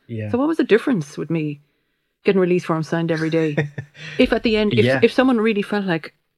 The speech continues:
Speaker 2: my life is just whatever way it is, that this can't happen.
Speaker 1: From, yeah, from a moral or in-,
Speaker 2: Right, well, you
Speaker 1: integrity
Speaker 2: know,
Speaker 1: point of view, you would have said, "I'll, I'll take it out. I
Speaker 2: You
Speaker 1: have
Speaker 2: have
Speaker 1: to."
Speaker 2: to.
Speaker 1: Yeah. But you don't always have to, though, do, do, do,
Speaker 2: Oh,
Speaker 1: like,
Speaker 2: sorry,
Speaker 1: do
Speaker 2: I would have to.
Speaker 1: Yeah, but
Speaker 2: Me personally.
Speaker 1: cer-, some filmmakers have, you
Speaker 2: No,
Speaker 1: know.
Speaker 2: you don't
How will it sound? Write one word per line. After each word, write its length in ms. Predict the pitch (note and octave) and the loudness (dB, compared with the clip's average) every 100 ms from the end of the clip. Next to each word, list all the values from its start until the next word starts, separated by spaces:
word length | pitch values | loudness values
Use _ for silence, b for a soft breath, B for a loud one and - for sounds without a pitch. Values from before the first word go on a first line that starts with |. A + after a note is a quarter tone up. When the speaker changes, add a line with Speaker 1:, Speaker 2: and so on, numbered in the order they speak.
| _ | _
Speaker 2:
my 180 | F#3 G#3 | -2 0
life 260 | G3+ G3 | 0 0
is 140 | F3+ - | -4 -4
just 280 | E3 - _ _ _ _ | -8 -8 _ _ _ _
whatever 320 | F3+ F#3 F#3 | -2 0 2
way 220 | F3+ E3 | 2 0
it 80 | E3 | 2
is, 300 | F#3 E3+ - _ _ | 0 0 -4 _ _
that 180 | F3 D3 | -8 -4
this 140 | G3 - | -4 -4
can't 340 | - F#3 D#3 | -6 -6 -6
happen. 420 | - G#3+ - D3 C#3+ | -6 -6 -6 -8 -8
Speaker 1:
From, 400 | A#2 A#2 A#2 - D3+ | -6 -6 -6 -12 -8
yeah, 180 | B2+ | -6
from 180 | A2 A2 | -6 -6
a 40 | A2 | -4
moral 380 | A#2 A#2 G#2+ | -2 -2 -4
or 160 | G#2 G#2 | -6 -8
in-, 100 | - | -2
Speaker 2:
Right, 240 | G#3+ D4 | 0 2
well, 100 | C#4+ | 2
you 80 | D#4 | 2
Speaker 1:
integrity 280 | E4+ E4 F4 C#4+ | 4 6 6 6
Speaker 2:
know, 60 | |
Speaker 1:
point 180 | C#3+ C3 | 4 0
of 60 | A2+ | -2
view, 160 | B2+ | -2
you 100 | A#2+ A#2+ | 0 0
would 80 | |
have 120 | A#2 - | -2 -4
said, 200 | A#2 A2+ | -2 -2
"I'll, 200 | A#2+ A#2+ | -2 -2
I'll 140 | A#2 | -2
take 200 | A#2 A2+ | -2 -2
it 80 | G#2+ | -2
out. 100 | G#2 | -2
I 60 | G2+ | 2
Speaker 2:
You 40 | |
Speaker 1:
have 120 | F4+ B4 | 2 0
Speaker 2:
have 80 | |
Speaker 1:
to." 180 | - F3 | 0 -2
Speaker 2:
to. 80 | D3+ | 0
Speaker 1:
Yeah. 140 | A#2 G2 B B _ | -2 -4 B B _
But 140 | C3 | -4
you 100 | C#3 | -4
don't 240 | D#3+ F#3+ G3 | -2 -2 0
always 240 | D#3 F#3 C#3 | -2 -2 -4
have 160 | G#2 | -8
to, 120 | - | -8
though, 160 | G#2 A2 | -8 -6
do, 260 | A2 C#3+ - | -6 -6 -8
do, 220 | - C3+ | -10 -10
do, 180 | A#2+ C3+ | -10 2
Speaker 2:
Oh, 40 | A#3 | 4
Speaker 1:
like, 60 | |
Speaker 2:
sorry, 140 | A3+ F#3+ | 4 4
Speaker 1:
do 40 | |
Speaker 2:
I 120 | F3+ | 4
would 120 | A#3 F#3 | 4 2
have 140 | C#3 | -4
to. 100 | - | -6
Speaker 1:
Yeah, 160 | C3+ A#2+ | -4 -4
but 140 | G#2+ | -2
Speaker 2:
Me 140 | F#3+ G3+ | -2 0
personally. 420 | F#3 D#3 D3 C#3+ | -2 -2 -2 -2
Speaker 1:
cer-, 60 | |
some 240 | - D#3 C#3 | -2 -2 -2
filmmakers 480 | C3+ A#2+ A#2 G#2+ G2 | 0 0 -2 -4 -8
have, 80 | G2+ - | -10 -12
you 180 | - C4+ | -2 0
Speaker 2:
No, 60 | |
Speaker 1:
know. 20 | |
Speaker 2:
you 120 | A3 G#3+ | 2 2
don't 280 | C4 A#3 | 2 0